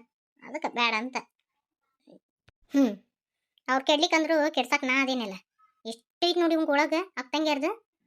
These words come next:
ಅದ್ ಎಷ್ಟ್ ಇಟ್ಕೊಂತ ಇಟ್ಕೋ, ಎಷ್ಟ್ ಹಾರಾಡ್ತಿ ಹಾರಾಡ. ನಿಮ್ ತಂಗಿಯರ್ನ, ಹಾ, ಯಾ ಮಟ್ಟಕ್ ತರ್ತೇನ್ ನೋಡಾಕಂತೆ. ನಿಮ್ ತಂಗಿ,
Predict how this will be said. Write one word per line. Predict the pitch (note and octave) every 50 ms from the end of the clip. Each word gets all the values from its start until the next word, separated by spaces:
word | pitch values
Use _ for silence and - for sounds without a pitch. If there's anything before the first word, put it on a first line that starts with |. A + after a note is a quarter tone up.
| _ _ _ _ _ -
ಅದ್ | G#3 G#3
ಎಷ್ಟ್ | G#3 A3+ B3 - _ _ - F#4
ಇಟ್ಕೊಂತ | F4 E4 D4+ D#4 D#4 D4
ಇಟ್ಕೋ, | D4+ C4+ - - C4
ಎಷ್ಟ್ | B3 C#4 D4 - -
ಹಾರಾಡ್ತಿ | C#4+ C#4 C#4+ C#4+ C#4 C#4 C#4+
ಹಾರಾಡ. | C4+ C4 B3 A#3 A#3+ B3 C4 B3+ A#3 - - _ _ _ _ _ _ _ _ _ _ -
ನಿಮ್ | A3+ A3+ A3
ತಂಗಿಯರ್ನ, | - A#3+ A#3+ B3 C4 C#4 C4+ D4 D4 B3 A3 C4 D#4 E4+ E4 D4 - _ _ _ -
ಹಾ, | A#3 A#3+ B3 A#3 G#3 G3 F#3+ - _ _ _ _ _ -
ಯಾ | A3 A3+ A#3 C4
ಮಟ್ಟಕ್ | C#4 C4 B3 C4 D4+ -
ತರ್ತೇನ್ | - C#4 C4+ C#4+ C#4+ C4+
ನೋಡಾಕಂತೆ. | A#3+ A#3+ B3 B3 B3+ B3 A#3+ G#3+ F#3+ - _ _ _ _ _ _ _ _ _ _ _ _ _ _ _ _ _ _ _ B3
ನಿಮ್ | B3 A#3+
ತಂಗಿ, | A#3 B3+ C4 D4+ D#4 C4+ A#3 C4+ D#4+